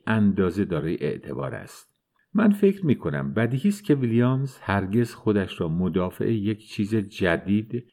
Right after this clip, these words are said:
یا انقلابی در مورد انتخابگرایی ژن به حساب نمی‌آورد. من هم در سال هزار و نهصد و هفتاد و شش مانند او بودم. ما هر دو فکر می‌کردیم که فقط دوباره یک اصل بنیادی فیشر،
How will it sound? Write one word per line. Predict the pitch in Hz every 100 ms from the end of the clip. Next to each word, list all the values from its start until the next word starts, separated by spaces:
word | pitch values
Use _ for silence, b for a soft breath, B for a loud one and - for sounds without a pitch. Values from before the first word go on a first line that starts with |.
| -
یا | 87
انقلابی | 95 95 92 92 92 131
در | 131 113
مورد | 110 107 -
انتخابگرایی | 104 98 107 95 87 90 87 82 82 85
ژن | 76 - 113 120
به | 110
حساب | 90 - 98 101
نمی‌آورد. | 104 113 85 55 101 - _ _ _ _ _ _ 165
من | 185
هم | 180 156
در | 123
سال | 104 - 104
هزار | 85 90 85 110 113
و | 107
نهصد | 87 - 76
و |
هفتاد | - 123 - 123
و | 127
شش | 107 113 131
مانند | 127 131 135
او | 135
بودم. | 131 71 - - _ _ _
ما | 85 87
هر | 90
دو | 101
فکر | 101 120 -
می‌کردیم | 123 - 127 127 139 139
که | -
فقط | 107 110 120 120 _ -
دوباره | 110 107 110 110 127 127
یک | 127 - -
اصل | 120 - - 90 80
بنیادی | 90 95 92 95 95 95 104 113 120
فیشر، | - - 98 - 139 143